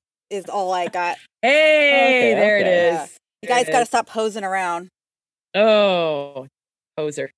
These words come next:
Speaker 2: So we're gonna split it up in two, guys. Um, I'm gonna do the, how to prepare. Um, Bree's gonna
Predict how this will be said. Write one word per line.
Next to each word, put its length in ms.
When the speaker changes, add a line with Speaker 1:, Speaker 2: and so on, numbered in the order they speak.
Speaker 2:
So 80
we're 80
gonna 180
split 240
it 40
up 140
in 80
two, 300
guys. 560
Um, 260
I'm 140
gonna 160
do 160
the, 340
how 160
to 80
prepare. 640
Um, 160
Bree's 240
gonna 340